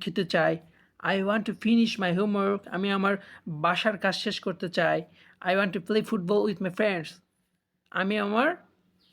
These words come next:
বন্ধুদের সঙ্গে ফুটবল খেলতে চাই। পাস অর্থ পাস করা, my অর্থ আমার, finish অর্থ শেষ করা, with অর্থ সাথে। I need অর্থ আমার কিছু লাগবে এরকম বলতে I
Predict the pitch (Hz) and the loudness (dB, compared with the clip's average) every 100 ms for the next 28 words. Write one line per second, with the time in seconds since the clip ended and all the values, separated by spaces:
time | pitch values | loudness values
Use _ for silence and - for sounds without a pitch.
0 | _ _ - 185 226 226 226 214 214 - | _ _ -8 0 2 2 0 -2 -4 -4
1 | 190 196 175 165 160 - 160 - _ - | -2 -2 -4 -8 -6 -8 -8 -14 _ 0
2 | 208 202 220 226 196 180 - 226 302 - | 2 2 -2 0 0 0 2 2 0 -6
3 | - 165 190 202 196 220 170 160 135 139 | -8 -2 0 0 -2 0 0 0 -2 -6
4 | _ _ - 202 185 208 220 - - - | _ _ -10 -8 -6 -6 -6 -8 -8 -2
5 | 226 302 - 208 180 165 190 - 156 139 | -2 -2 -6 -4 -2 -2 -4 -6 -8 -10
6 | - _ _ _ _ _ _ _ _ - | -18 _ _ _ _ _ _ _ _ -20
7 | _ _ _ _ _ _ _ _ _ _ | _ _ _ _ _ _ _ _ _ _
8 | _ _ - 220 254 220 226 - _ - | _ _ -2 0 0 -2 -6 -16 _ -2
9 | 180 196 - 175 208 - 170 196 185 185 | -2 0 0 0 0 -4 0 2 0 -2
10 | - 165 143 147 180 160 160 170 151 151 | 0 2 2 0 0 0 -4 -2 -2 0
11 | 226 320 _ - 170 | -2 -4 _ -8 -4